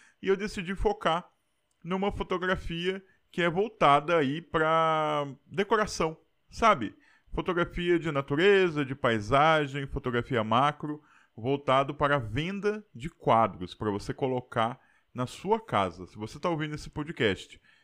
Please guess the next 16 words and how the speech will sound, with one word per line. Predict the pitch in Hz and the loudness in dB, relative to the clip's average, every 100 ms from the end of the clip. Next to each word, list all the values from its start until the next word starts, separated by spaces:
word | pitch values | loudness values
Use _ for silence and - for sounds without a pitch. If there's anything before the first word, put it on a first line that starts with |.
| - | -10
e | 110 | -4
você | 113 139 | -4 -4
se | 139 202 | -8 -8
interessa | 220 208 113 101 - 87 _ _ _ _ - | -4 0 0 0 -6 -14 _ _ _ _ -18
em | 110 | -10
comprar | 147 135 135 131 - | -6 -4 0 0 -2
uma | 160 180 | -6 -4
imagem | 208 120 104 95 95 | -2 0 0 -2 -6
pra | 95 | -8
decorar | 110 147 170 110 92 - | -6 -4 -2 -2 -2 -4
a | |
sua | 98 - 156 | -12 -10 -6
casa, | - 147 170 101 - _ _ _ | 0 0 0 -6 -14 _ _ _
entre | 113 101 104 | -6 -4 -6
em | |
contato | 98 160 202 127 - 247 | -4 -2 2 4 2 -4